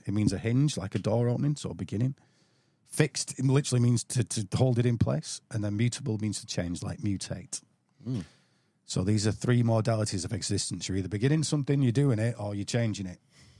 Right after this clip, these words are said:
Speaker 1: And not everything is always under those three conditions at all times. So Virgo is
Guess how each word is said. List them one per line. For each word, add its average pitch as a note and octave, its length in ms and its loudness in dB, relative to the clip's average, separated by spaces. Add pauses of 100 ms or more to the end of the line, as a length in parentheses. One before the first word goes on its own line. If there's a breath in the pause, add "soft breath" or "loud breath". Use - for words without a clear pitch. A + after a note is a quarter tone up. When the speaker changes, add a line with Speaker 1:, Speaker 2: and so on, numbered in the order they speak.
(1040 soft breath)
Speaker 1:
And A#2 180 0
not B2+ 180 2
everything A2+ 800 0
is A2+ 160 0
always A#2 320 4
under G#2+ 160 0
those G#2 240 0
three G2 160 0
conditions F#2+ 480 -4
at E2 140 -12
all G2+ 360 0
times. F2+ 480 -4 (1800 soft breath)
So A#2+ 200 2
Virgo A#2 580 2 (1500)
is A2+ 480 2